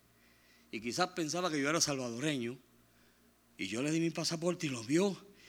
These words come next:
Y cuando lo vio, que era un pasaporte americano, me dice, "¿Qué usted hace aquí?". Digo, "Yo soy ministro". Y cuando yo le dije, "Yo soy ministro", yo sabía lo que yo estaba diciendo.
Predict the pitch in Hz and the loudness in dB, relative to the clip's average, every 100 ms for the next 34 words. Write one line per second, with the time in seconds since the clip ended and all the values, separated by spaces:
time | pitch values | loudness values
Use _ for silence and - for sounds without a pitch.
0 | - - 113 113 117 113 107 113 190 190 | -20 -4 -4 -2 -4 -4 -2 2 2 2
1 | 139 160 170 - 135 160 - 151 143 143 | -2 -2 -2 -2 -4 -8 -4 -4 -4 -2
2 | 185 151 156 156 139 120 - - - - | 0 4 4 4 2 -4 -10 -20 -20 -20
3 | _ - 220 - 190 196 - 151 - 147 | _ 8 8 8 10 10 10 6 4 0
4 | 90 - - - - - _ _ - - | 0 -10 -20 -20 -20 -20 _ _ -20 -20
5 | - - 127 120 123 151 151 135 135 - | -20 -6 -2 2 2 4 2 2 0 -2
6 | 196 - - - - _ _ - _ _ | -6 -6 -16 -20 -20 _ _ -20 _ _
7 | _ - _ - - _ - _ - - | _ -20 _ -20 -20 _ -20 _ -20 -20
8 | - - - 110 113 123 113 147 220 208 | -20 -20 -12 -8 -4 -4 2 4 6 6
9 | 196 165 156 - - - - - - - | 6 4 2 -4 -12 -14 -16 -20 -20 -20
10 | - - - 165 165 180 180 165 190 165 | -20 -10 4 8 8 6 6 6 6 6
11 | - 117 - - 208 - 156 143 131 120 | 2 -6 -8 -6 2 4 4 2 0 -2
12 | 117 - 104 98 87 104 92 - | -6 -4 -4 -4 -8 -10 -12 -16